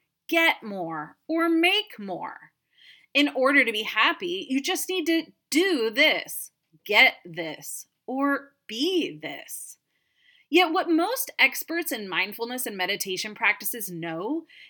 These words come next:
is that the pathway to peace is not by doing more. It's actually by doing less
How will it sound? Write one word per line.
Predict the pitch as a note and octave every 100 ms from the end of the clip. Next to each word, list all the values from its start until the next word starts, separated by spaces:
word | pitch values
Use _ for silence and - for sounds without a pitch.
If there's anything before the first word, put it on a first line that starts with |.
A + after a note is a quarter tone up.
| -
is | C4
that | D4+
the | D#4+
pathway | D4 - D#4+ G#4+ A#4+ G4
to |
peace | - - C#4+ G3 - B3+
is | A#3+ G3
not | F#3 G#3 B3 -
by | - -
doing | F3 G3+ F3+ E3 E3
more. | G3 - - - _ - - _ _
It's | C#4 - -
actually | G#3 A#3 - F4 F#4
by | D#4+ B3+
doing | G3+ A3 A3+ G3 E3
less | F3+ F#3 B3+ - -